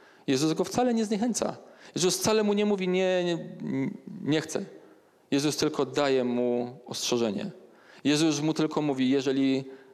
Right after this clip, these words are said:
chcesz pójść za mną, to musisz na sto procent".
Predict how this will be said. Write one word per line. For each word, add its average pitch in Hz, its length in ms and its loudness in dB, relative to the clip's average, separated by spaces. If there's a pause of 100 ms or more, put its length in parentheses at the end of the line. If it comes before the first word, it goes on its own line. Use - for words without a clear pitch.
chcesz - 500 -2
pójść 131 220 0
za 143 140 2
mną, 123 420 0 (840)
to 135 100 0
musisz 147 280 2
na - 80 0
sto - 140 -6
procent". - 480 -6